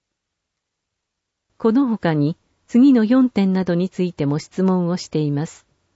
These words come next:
一、産業技術短期大学校の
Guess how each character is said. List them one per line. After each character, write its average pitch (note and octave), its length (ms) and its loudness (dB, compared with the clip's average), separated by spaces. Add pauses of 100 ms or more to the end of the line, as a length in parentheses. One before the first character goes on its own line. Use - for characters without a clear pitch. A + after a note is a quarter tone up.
(1200)
一、 D#3+ 420 -6 (880)
産 B3 300 2
業 A#3 200 4
技 G#3 160 0
術 A3+ 280 -4
短 A3+ 200 0
期 A3 160 -2
大 G#3+ 220 0
学 G#3 260 -4
校 D3 280 0
の C#3 180 -2